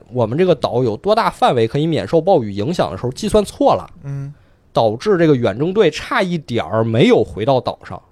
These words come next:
Speaker 2: 哦。
Speaker 1: 所以岛，船上的人就全被暴雨影响，都
Speaker 2: 差一点儿没回到岛上，是
Speaker 1: 就，就没回来。
Speaker 2: 就没回来，哦。
Speaker 1: 就眼瞅着那船已经开过来了，
Speaker 2: 嗯。
Speaker 1: 暴雨突然落下，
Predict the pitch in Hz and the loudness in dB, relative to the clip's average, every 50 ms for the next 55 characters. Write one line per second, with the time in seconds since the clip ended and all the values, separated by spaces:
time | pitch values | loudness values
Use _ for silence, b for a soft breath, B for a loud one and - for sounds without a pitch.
0 | _ _ _ _ _ _ _ _ - - 113 113 107 107 104 101 101 95 92 87 | _ _ _ _ _ _ _ _ -20 -16 -14 -12 -10 -10 -12 -12 -12 -14 -14 -4
1 | - 160 175 202 196 190 _ - - - _ - _ _ - - - 113 113 147 | 0 2 2 2 2 0 _ -2 -2 -2 _ -20 _ _ -8 -2 0 2 2 4
2 | 190 202 170 156 127 110 110 120 156 170 160 135 - - 110 117 156 180 165 156 | 2 4 4 4 4 4 4 4 4 2 2 2 0 -4 -4 -2 0 0 0 2
3 | 175 170 143 117 104 98 101 98 117 151 156 - - - 127 - - 185 202 202 | 2 2 2 0 -2 -4 -4 -4 -4 -4 -4 -4 -4 -6 -6 -4 -2 -2 -2 -2
4 | - 175 151 127 117 - 92 65 87 98 113 143 160 - 139 131 143 131 131 - | -2 -4 -4 -4 -4 -4 -6 -6 -6 -6 -8 -8 -8 -6 -4 -2 -2 -2 -4 -6
5 | - - 107 113 113 - - 214 185 104 104 - - 123 113 120 135 127 135 110 | -8 -8 -12 -14 -14 -2 0 0 2 2 2 2 2 4 4 4 4 4 4 4
6 | 101 104 113 117 131 143 139 127 117 104 104 101 - - _ - 104 95 - - | 2 0 0 0 0 2 2 2 2 2 0 -2 -4 -4 _ -14 -12 -12 -14 -16
7 | - _ - - 233 156 - 156 156 160 233 302 311 - 170 113 - 110 123 165 | -18 _ -8 -6 -6 -6 -2 0 2 2 4 2 0 0 -2 -4 -2 -2 0 2
8 | 220 208 - - 117 117 123 113 107 110 - - 107 107 110 101 90 69 - 113 | 2 0 0 0 -2 0 0 -2 -4 -6 -6 -4 -2 -2 -2 -2 -4 -6 -6 -6
9 | 117 117 117 120 127 135 - _ - 151 127 113 104 92 - - 151 131 120 117 | -6 -6 -6 -8 -12 -14 -14 _ 0 0 0 0 0 -6 -4 -2 0 0 0 2
10 | 139 147 120 98 - 87 - | 2 0 0 0 -2 -8 -12